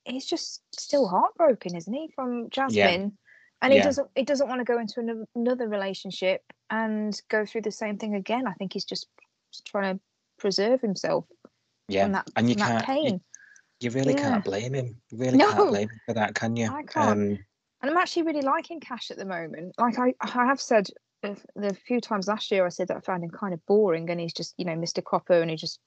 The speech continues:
Speaker 1: doesn't really do anything. Didn't, especially when he was with Jasmine, he was.
Speaker 2: Mm.
Speaker 1: They were so boring. I know they were popular, I get that, but they didn't do anything. They weren't, they weren't the most exciting couple. They just kind of went to the diner together every now and again, didn't really do,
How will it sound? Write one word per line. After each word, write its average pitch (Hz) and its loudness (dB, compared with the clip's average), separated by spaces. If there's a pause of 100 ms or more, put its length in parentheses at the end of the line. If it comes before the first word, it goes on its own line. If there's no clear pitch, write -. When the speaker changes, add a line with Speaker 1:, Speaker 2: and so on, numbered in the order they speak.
(120)
Speaker 1:
doesn't - -8
really 180 -6
do 190 0
anything. 160 -4 (140)
Didn't, 185 -2 (100)
especially 269 2
when 262 4
he 247 4
was 233 2
with 220 -2
Jasmine, 180 -4
he 202 -4
was. 208 -2 (100)
Speaker 2:
Mm. 98 0
Speaker 1:
They 311 8
were 254 4
so 262 -2
boring. 262 4
I 269 -4
know 269 0
they 254 0
were 254 0
popular, 233 -6
I 220 -8
get 220 -10
that, 196 -10 (140)
but 208 -4 (760)
they 269 4
didn't 262 -4
do 240 2
anything. 180 -4 (160)
They 226 2
weren't, 240 0 (260)
they 233 2
weren't 233 2
the 226 -4
most 226 0
exciting 202 -2
couple. 196 -2
They 190 -2
just - -4 (180)
kind 180 0
of 170 -4
went 190 -2
to - -10
the 190 -2
diner 190 0
together 180 0
every 170 0
now 165 -2
and 165 -4
again, 170 -2
didn't 185 -6
really 170 -6 (640)
do, 196 -4